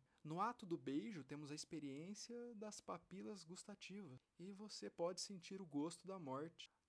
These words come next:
E se realmente vale a pena, vai e fica com a pessoa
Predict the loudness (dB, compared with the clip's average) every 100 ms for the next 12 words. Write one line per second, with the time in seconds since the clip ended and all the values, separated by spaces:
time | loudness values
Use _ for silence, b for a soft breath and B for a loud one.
0 | _ -4 -2 0 0 2 0 0 4 6
1 | 4 2 -4 -2 0 2 4 2 -4 -4
2 | -4 -6 -10 -14 -8 -6 -2 0 0 0
3 | 0 0 -2 -4